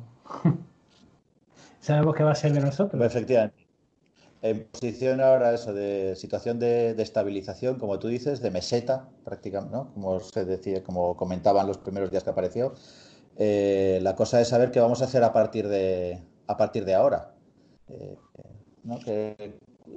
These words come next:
Speaker 2: parece que se empieza a hablar ya de, de iniciar una cierta desescalada de las medidas, tanto de confinamiento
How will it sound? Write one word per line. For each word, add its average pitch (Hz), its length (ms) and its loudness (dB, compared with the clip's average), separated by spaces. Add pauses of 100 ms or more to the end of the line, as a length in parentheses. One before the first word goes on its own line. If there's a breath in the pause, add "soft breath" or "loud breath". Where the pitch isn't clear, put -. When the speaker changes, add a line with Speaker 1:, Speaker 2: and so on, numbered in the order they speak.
(140)
Speaker 2:
parece 120 420 0
que 113 100 0
se 117 100 -6
empieza 110 260 -2
a 131 60 4
hablar 113 200 4
ya 107 360 4
de, 101 500 -2
de 104 80 0
iniciar 107 420 0
una 101 600 -6
cierta 107 340 -2
desescalada 107 840 0
de 101 300 -4
las 98 200 -4
medidas, 104 600 0
tanto 98 180 -4
de 92 80 0
confinamiento 101 920 -2